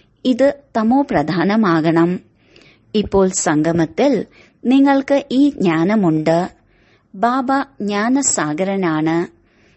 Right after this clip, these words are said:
നിങ്ങളുടെ അച്ഛനും അധ്യാപകനും ഗുരുവും ഒരാളാണ്.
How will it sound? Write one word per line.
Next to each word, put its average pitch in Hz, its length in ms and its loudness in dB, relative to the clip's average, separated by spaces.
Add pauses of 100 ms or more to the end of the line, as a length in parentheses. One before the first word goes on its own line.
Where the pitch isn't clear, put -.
(180)
നിങ്ങളുടെ 269 640 0
അച്ഛനും 240 600 -4 (100)
അധ്യാപകനും 220 880 -2 (100)
ഗുരുവും 196 680 0 (340)
ഒരാളാണ്. 170 840 2